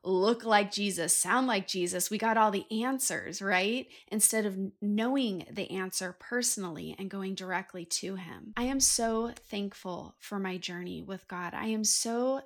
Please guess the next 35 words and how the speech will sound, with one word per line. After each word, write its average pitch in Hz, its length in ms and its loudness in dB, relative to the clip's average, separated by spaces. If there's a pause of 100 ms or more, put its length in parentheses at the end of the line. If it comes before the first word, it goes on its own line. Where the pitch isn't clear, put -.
thankful 208 420 -6
that - 140 -14
for 214 180 -4
whatever 262 800 2
reason, 226 560 -2
whatever 277 720 2
it - 80 -4
was, 190 360 0
I, 220 340 -2 (380)
I 247 120 6
don't 269 240 2
know. 226 200 4
I 170 120 -2
guess 220 340 2
I 202 80 4
took 285 500 0
those 220 300 2
messages 214 500 0
on 180 200 -2
Sunday 220 640 2
as 196 200 -4
a, 190 320 -2
uh, 175 380 -10 (300)
as 214 160 4
an 214 80 2
encouragement 202 720 0
to - 80 -2
go 202 240 6
to 196 80 -2
him, - 300 -12 (420)
you 208 160 0
know? 190 400 0
And, 196 340 -2
uh, 190 360 -4
so 190 440 4